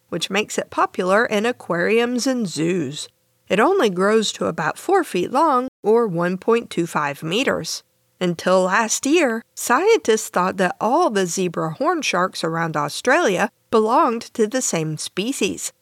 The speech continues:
Then they noticed that one population that lives off of northwestern Australia has a different stripe pattern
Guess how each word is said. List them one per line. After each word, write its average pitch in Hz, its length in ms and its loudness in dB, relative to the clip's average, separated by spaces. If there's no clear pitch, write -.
Then 180 240 2
they 180 160 2
noticed 277 500 0
that 170 160 -2
one 302 300 0
population 175 840 -2
that - 180 2
lives 233 360 2
off 170 200 0
of 160 200 -6
northwestern 185 800 -2
Australia 208 760 2
has 175 160 2
a 165 80 2
different 214 460 0
stripe 330 360 -2
pattern 226 440 0